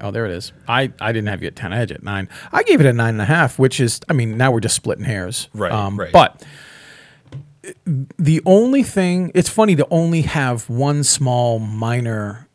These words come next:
Speaker 1: thing about it, which only came about from how much fun I was having watching it. It's really fun. It's really refreshing. It's well acted. It's well directed. The screenplay's great.
Speaker 2: Yeah.
Speaker 1: It's very creative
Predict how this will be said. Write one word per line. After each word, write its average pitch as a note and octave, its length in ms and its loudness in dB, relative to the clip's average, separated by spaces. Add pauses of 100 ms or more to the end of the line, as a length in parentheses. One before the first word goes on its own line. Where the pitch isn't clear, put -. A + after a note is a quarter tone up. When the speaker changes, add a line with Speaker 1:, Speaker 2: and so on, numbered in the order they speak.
(160)
Speaker 1:
thing - 400 -2
about A2 320 -2
it, F#2 140 -6 (180)
which - 460 -2 (280)
only D3 320 2
came C3 260 -2
about A2 420 -2 (160)
from A2+ 220 -6
how A#2 120 -4
much G#2 240 -8 (300)
fun C3+ 260 0
I A#2 80 0
was G#2+ 140 -4
having G#2+ 380 -6
watching G3 340 -6
it. - 120 -16 (200)
It's - 200 -2
really B3 280 0
fun. C3+ 480 0
It's B2+ 180 -6
really D#3+ 140 0
refreshing. A2+ 680 -2
It's - 120 -14
well D#3+ 240 4
acted. A2 400 -4
It's - 140 -14
well A#2+ 120 2
directed. G2+ 560 -4 (160)
The - 80 -10
screenplay's D#3 440 0
great. A2 320 0 (260)
Speaker 2:
Yeah. F2+ 160 -10 (240)
Speaker 1:
It's B2+ 100 0
very C#3+ 220 6
creative C3 500 4